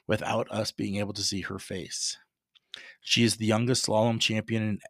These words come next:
Olympic alpine history at just eighteen years of age. She is a four-time World Cup champion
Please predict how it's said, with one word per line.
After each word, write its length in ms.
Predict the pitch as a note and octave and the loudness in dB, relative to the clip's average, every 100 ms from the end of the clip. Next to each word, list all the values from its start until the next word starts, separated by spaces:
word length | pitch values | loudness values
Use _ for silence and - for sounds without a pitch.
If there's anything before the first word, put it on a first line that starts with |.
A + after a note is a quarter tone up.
| - | -10
Olympic 520 | A2 A2 C3 D3 C#3+ - | -4 0 2 2 2 -2
alpine 420 | A#2 A#2+ - A#2+ | -2 -2 -2 -2
history 400 | G#2 A#2 - F#2+ | -2 -2 -2 -4
at 100 | F2+ | -4
just 180 | G#2 - | -4 -2
eighteen 360 | G2+ G2 - G#2 | -2 -4 -4 -2
years 240 | F#2+ F#2+ | -2 -4
of 80 | G2 | -2
age. 500 | A#2 B2 - - - _ _ _ _ _ _ _ _ _ _ _ _ - - - - - | -2 -2 -6 -6 -6 _ _ _ _ _ _ _ _ _ _ _ _ -20 -20 -20 -20 -6
She 160 | - D3 | 4 6
is 100 | C3 | 8
a 40 | |
four-time 540 | - C3+ C#3 B2+ C3 G#2+ | 4 2 2 4 4 4
World 260 | A2+ B2 | 2 2
Cup 180 | - A#2 | 0 0
champion 560 | - A2 G2+ A2 A2+ | 0 -2 -2 -2 -2